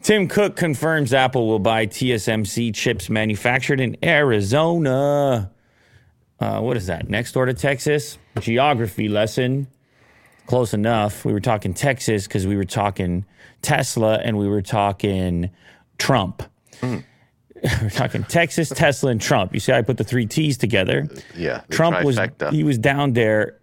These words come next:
Speaker 1: visiting Tim, see how I'm putting another T in there for you? I could have said Cook, but I said Tim 'cause Timmy cooks.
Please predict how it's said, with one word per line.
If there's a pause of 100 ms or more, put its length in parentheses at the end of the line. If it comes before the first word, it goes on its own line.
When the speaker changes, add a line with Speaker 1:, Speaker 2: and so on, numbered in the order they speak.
(120)
Speaker 1:
visiting
Tim, (460)
see
how
I'm
putting
another
T
in
there
for
you?
I
could
have
said
Cook,
but
I
said
Tim
'cause
Timmy
cooks.